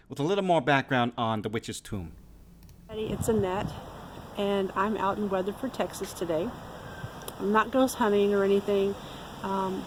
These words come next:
Speaker 2: but, uh, while out here on separate business, thought I'd stop by the Greenwood Cemetery, uh, to check out this tomb. There's lots of stories about it. It's called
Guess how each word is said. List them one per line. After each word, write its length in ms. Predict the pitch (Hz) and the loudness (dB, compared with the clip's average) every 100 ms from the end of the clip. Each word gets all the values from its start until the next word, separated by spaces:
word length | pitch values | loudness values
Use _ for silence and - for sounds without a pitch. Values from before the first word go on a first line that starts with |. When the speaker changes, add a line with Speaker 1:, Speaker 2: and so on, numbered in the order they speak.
| - | 0
Speaker 2:
but, 240 | 196 202 - - - - - - - | 2 2 0 -10 -12 -12 -12 -12 -10
uh, 120 | 196 190 | -4 2
while 280 | 202 208 | 6 6
out 240 | 196 208 202 | 8 6 4
here 240 | 202 208 | 2 2
on 240 | 196 185 190 | 4 2 0
separate 440 | - 208 196 175 | 0 2 2 2
business, 560 | 202 202 196 185 190 - - - - - - - - | 2 4 2 2 0 -6 -6 -4 -4 0 0 0 -4
thought 140 | 262 262 | 0 0
I'd 120 | 254 | 0
stop 320 | - 233 202 | 0 0 2
by 240 | 220 214 | 2 4
the 120 | 208 214 | 2 2
Greenwood 400 | 208 208 196 196 | 4 4 4 2
Cemetery, 760 | 208 202 190 196 170 165 170 - - - - - - - - - - - - - - | 2 2 2 0 2 2 2 0 -4 -6 -4 -6 -4 -2 2 2 2 0 0 0 0
uh, 140 | - | -2
to 160 | - - | -2 -2
check 240 | 233 226 | 0 0
out 260 | 196 185 202 | 0 -2 -4
this 180 | 196 | -4
tomb. 460 | - - 254 170 165 - - - - - | -4 -2 2 2 0 -6 -10 -10 -12 -4
There's 140 | 214 202 | -2 0
lots 200 | 220 247 | 0 0
of 100 | 226 | 0
stories 400 | 240 214 202 196 | 2 4 4 2
about 260 | 185 175 | 2 2
it. 120 | 196 - | 2 -2
It's 120 | - | -10
called 500 | - 208 196 190 | -4 -2 0 0